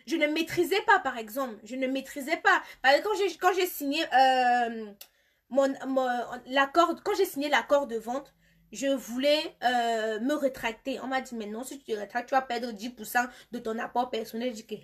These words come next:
Hey, dix pour cent, c'est beaucoup, hein. » Et ça m'a dit que, bon, je me suis lancée, hein. Allons, allons seulement.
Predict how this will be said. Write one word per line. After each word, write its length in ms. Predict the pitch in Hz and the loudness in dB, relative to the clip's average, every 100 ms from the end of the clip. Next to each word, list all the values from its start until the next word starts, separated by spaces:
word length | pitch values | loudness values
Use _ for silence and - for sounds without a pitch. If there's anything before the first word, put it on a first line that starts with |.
| - | 2
Hey, 400 | 262 240 208 196 | 2 2 -2 -10
dix 180 | 196 | -12
pour 160 | 269 214 | -12 -12
cent, 280 | - 269 214 202 | -4 -2 -2 -8
c'est 140 | - | -14
beaucoup, 360 | 214 220 220 269 | -12 -12 -4 -4
hein. » 140 | 220 220 - - | -4 -10 -20 -16
Et 40 | 247 | -6
ça 80 | |
m'a 140 | 262 233 | -4 -4
dit 140 | 240 | -6
que, 80 | - | -8
bon, 180 | 220 220 | -6 -6
je 100 | 226 | -4
me 120 | 294 | -4
suis 160 | 330 254 | 0 2
lancée, 680 | 247 226 220 - 247 220 | 2 -2 -2 2 2 0
hein. 60 | 226 - - | -4 -8 0
Allons, 640 | - 262 302 320 311 294 - - | 6 8 8 8 6 4 0 -4
allons 280 | - 269 320 | 0 2 0
seulement. 580 | 339 269 247 247 269 - | 0 -2 -2 -2 -4 -6